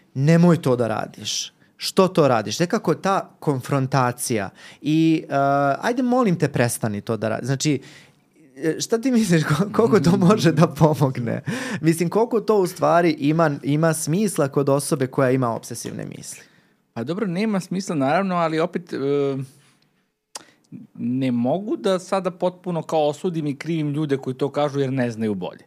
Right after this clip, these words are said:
Speaker 1: Mm.
Speaker 2: Znaš, jer neko ko stvarno ne zna, misli da je to nešto što je pod nekom voljnom kontrolom, a zapravo je uticaj volje tu, mislim, vrlo upitno kol-, koliki. Ali naravno da to može da proizvede samo kontraefekat, jer može da poveća,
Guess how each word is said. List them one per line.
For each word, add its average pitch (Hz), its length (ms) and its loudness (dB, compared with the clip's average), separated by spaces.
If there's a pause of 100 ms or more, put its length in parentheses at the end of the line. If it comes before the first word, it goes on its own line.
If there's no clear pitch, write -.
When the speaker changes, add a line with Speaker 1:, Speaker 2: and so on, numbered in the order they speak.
Speaker 1:
Mm. 113 200 -12 (320)
Speaker 2:
Znaš, - 420 -14 (720)
jer 110 180 -6
neko 110 220 -6
ko - 120 -16
stvarno 120 280 -4
ne 117 200 -4
zna, 143 120 -8
misli 135 260 -8
da 131 80 -4
je 127 80 -6
to 135 140 -4
nešto 123 260 -4
što - 140 -8
je 117 60 -2
pod 113 240 -6
nekom 113 280 -6
voljnom 113 240 -4
kontrolom, 120 440 -6
a 123 60 -6
zapravo 113 420 -6
je 113 60 -4
uticaj 107 400 -10
volje 107 280 -8
tu, 107 420 -14 (100)
mislim, - 300 -20 (420)
vrlo 135 320 -4
upitno 117 460 -10
kol-, 107 160 -8
koliki. 110 580 -10 (640)
Ali 113 280 -4
naravno 123 420 -2
da 151 100 -2
to 147 140 -6
može 147 200 -6
da 143 60 -6
proizvede 131 440 -4
samo 131 240 -8
kontraefekat, 135 680 -4
jer 139 120 -2
može 120 280 -4
da 123 120 -4
poveća, 120 640 -4